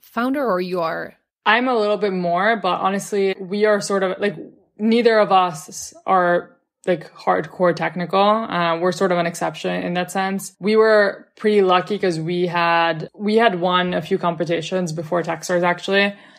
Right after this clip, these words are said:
Speaker 2: We had won around, like, forty thousand dollars through just, like, startup competitions of sorts. And that allowed us to build, like, a super basic version of the, the product, which allowed us to get users.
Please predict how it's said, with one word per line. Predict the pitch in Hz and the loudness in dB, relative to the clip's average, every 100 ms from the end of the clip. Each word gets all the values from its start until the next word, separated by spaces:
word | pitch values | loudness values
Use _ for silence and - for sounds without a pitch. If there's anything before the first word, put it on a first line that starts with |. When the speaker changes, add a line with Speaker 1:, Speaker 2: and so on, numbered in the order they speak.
| _ | _
Speaker 2:
We | 180 185 | 0 2
had | 180 | 2
won | 175 185 180 | 2 0 0
around, | 175 175 175 | 2 2 2
like, | 170 160 - - | 2 -2 -8 -20
forty | - - 185 185 | -8 0 2 2
thousand | 180 175 175 180 | 2 0 0 0
dollars | 170 170 180 202 226 202 | 2 2 2 2 0 -2
through | - 175 175 | -2 0 0
just, | 160 - | -2 -2
like, | 175 170 160 | 0 -2 -4
startup | - 175 156 | -2 0 -2
competitions | 175 165 170 160 170 | -4 -2 -2 -2 -6
of | 165 | -6
sorts. | 165 170 190 240 - _ _ _ _ | -4 0 0 0 -8 _ _ _ _
And | - 190 | -2 2
that | 185 190 | 4 4
allowed | 185 175 170 | 4 4 4
us | 175 170 | 0 -2
to | 175 | -2
build, | 170 170 | 2 2
like, | 160 160 | 0 -2
a | |
super | 160 - - 170 175 175 170 165 165 - _ _ _ 160 | -4 -6 -6 -2 0 2 2 0 -2 -6 _ _ _ -6
basic | 156 175 170 156 | 0 0 0 -6
version | 160 175 170 175 170 165 170 | 0 2 2 0 -2 -2 -4
of | 170 156 | -2 -2
the, | 151 | -4
the | 165 | -6
product, | 160 170 170 180 220 - - _ - | 0 2 2 4 2 0 -16 _ -2
which | 180 175 | -2 0
allowed | 175 175 170 | 0 2 0
us | 160 | -2
to | 170 | -2
get | 165 | -2
users. | - 160 156 165 175 156 | -2 -2 -2 -4 -6 -8